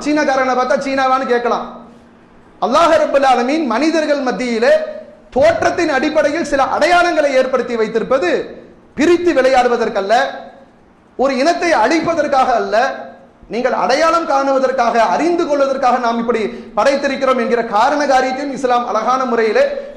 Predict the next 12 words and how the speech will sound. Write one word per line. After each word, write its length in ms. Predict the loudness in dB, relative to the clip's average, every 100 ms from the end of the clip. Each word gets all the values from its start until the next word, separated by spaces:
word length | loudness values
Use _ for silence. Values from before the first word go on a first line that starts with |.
| -4
திருக்குரானில் 720 | -2 0 2 2 2 -2 -4 -8
நமக்கு 280 | -6 -4 0
எடுத்து 260 | 0 0 -2
காட்டுகிறது. 480 | -2 -2 -8 -10 -12 -20 -20 -20 -20 -20 -20 -20 -20 -20 -20 -18 -16 -14 -4
அப்படி 220 | 0 2
என்று 240 | 2 0 0
சொன்னால் 240 | 0 2
நமக்கு 200 | 0 -2
மத்தியில் 240 | -2 0 0
எந்த 120 | 2
வேறுபாடும் 480 | 2 2 2 0 -4
இல்லை. 140 | -6